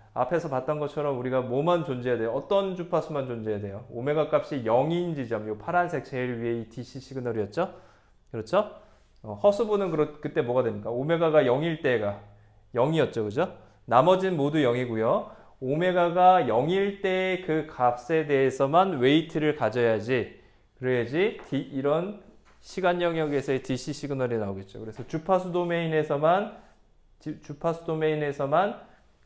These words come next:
디씨 시그널만 어떤 값을 가지는 그런 시그널이라고 했죠. 그래서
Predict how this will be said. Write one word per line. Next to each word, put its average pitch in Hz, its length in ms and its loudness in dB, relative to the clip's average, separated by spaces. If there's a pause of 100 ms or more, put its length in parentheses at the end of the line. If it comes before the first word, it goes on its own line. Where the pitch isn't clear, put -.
(140)
디씨 175 380 -4
시그널만 180 760 0
어떤 147 280 -4
값을 123 360 -2
가지는 110 680 -2
그런 120 220 -2
시그널이라고 127 540 -4
했죠. 101 200 -14
그래서 101 380 -8